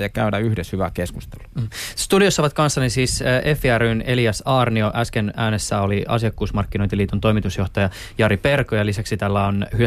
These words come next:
Speaker 2: Helsingin yliopiston oikeustieteellisen tiedekunnan yliopistonlehtori Susanna Lindroos Hovinheimo.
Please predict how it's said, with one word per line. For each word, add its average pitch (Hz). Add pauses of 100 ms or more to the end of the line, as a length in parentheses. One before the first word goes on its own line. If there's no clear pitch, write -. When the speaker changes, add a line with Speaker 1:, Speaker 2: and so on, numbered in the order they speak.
Speaker 2:
Helsingin 113
yliopiston 101
oikeustieteellisen 98
tiedekunnan 98
yliopistonlehtori 98
Susanna 101
Lindroos 101
Hovinheimo. 98